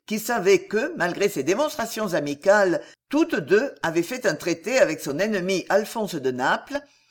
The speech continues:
les traita toutes deux avec la plus grande courtoisie, et, comme elle lui protestait de son amitié, il les pria de lui en donner une preuve. C'était de lui prêter les diamants dont elles étaient couvertes. Les deux régentes ne purent faire autrement que d'obéir à cette invitation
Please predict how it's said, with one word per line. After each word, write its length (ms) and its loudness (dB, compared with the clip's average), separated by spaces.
les 160 6
traita 340 -2
toutes 300 -6
deux 240 4
avec 260 6
la 80 2
plus 160 -4
grande 300 -4
courtoisie, 800 -4
et, 180 4
comme 180 4
elle 160 4
lui 160 0
protestait 480 -2
de 80 -2
son 220 -6
amitié, 640 0
il 120 -2
les 80 6
pria 440 0
de 100 -2
lui 140 0
en 80 0
donner 360 2
une 160 0
preuve. 540 -4
C'était 300 0
de 80 6
lui 140 4
prêter 340 -2
les 120 4
diamants 480 4
dont 160 0
elles 280 2
étaient 220 0
couvertes. 640 -4
Les 120 6
deux 140 4
régentes 540 2
ne 160 -4
purent 320 -2
faire 220 -4
autrement 540 -4
que 100 -4
d'obéir 520 4
à 80 4
cette 200 -6
invitation 760 -2